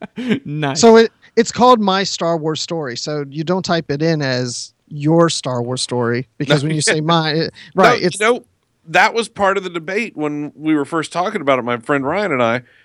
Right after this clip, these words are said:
Speaker 3: and he said it should be called Your Star Wars Story, and I said, "Wait, no,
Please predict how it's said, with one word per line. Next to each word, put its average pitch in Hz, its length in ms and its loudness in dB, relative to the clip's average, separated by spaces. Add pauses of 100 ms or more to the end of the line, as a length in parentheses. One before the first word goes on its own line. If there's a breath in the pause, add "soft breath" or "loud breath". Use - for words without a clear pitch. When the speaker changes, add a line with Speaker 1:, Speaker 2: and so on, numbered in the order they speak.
Speaker 3:
and 127 160 -2
he 208 200 -2
said 160 600 2
it 151 180 2
should 160 140 -4
be 151 100 0
called 143 280 2
Your 147 260 2
Star 165 340 0
Wars 139 240 -2
Story, 131 320 0
and 110 80 -2
I 117 60 -4
said, 117 200 -6
"Wait, 127 360 2
no, 135 420 -2